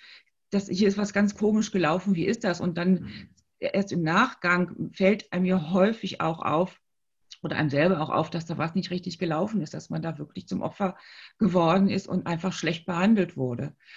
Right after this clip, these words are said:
Speaker 1: Und
Speaker 2: Mhm.
Speaker 1: solche Stellen dienen natürlich auch der Stärkung, äh, der Person, die solche, äh, die solche Dinge, äh, ertragen müssen, sagen wir es mal so.
Speaker 2: Mhm.
Speaker 1: Ne?
Speaker 2: Ist es das, äh,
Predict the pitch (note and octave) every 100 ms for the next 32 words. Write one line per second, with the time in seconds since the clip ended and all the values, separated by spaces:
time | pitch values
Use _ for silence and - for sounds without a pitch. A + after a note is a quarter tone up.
0 | - C3+ D#3 B2 E3 F#3 G3 - D#3+ D#3
1 | F3+ F#3+ F#3+ _ - G#3+ A#3+ A3+ E3 -
2 | F#3 F#3 - E3+ F#3 F3 E3+ E3 - -
3 | - - - A3 B3 G#3 D3 C#3+ _ _
4 | - - D#3+ D#3+ - F#3+ F3 F#3+ E3 E3
5 | F#3 F#3 G3+ F3 E3 F3+ F3+ E3+ E3+ -
6 | - E3+ E3 F#3 F3 F3 F#3 E3+ F3 F3+
7 | F#3 - _ - F3+ A3 G#3+ A3+ F#3+ F3
8 | D#3 C3+ D3+ D3+ D#3 D#3+ E3 D#3+ - A2+
9 | B2+ E3 _ _ _ C3+ B2+ D3+ E3 E3
10 | E3 F#3+ - F3 D#3 - - C#3+ C#3 C#3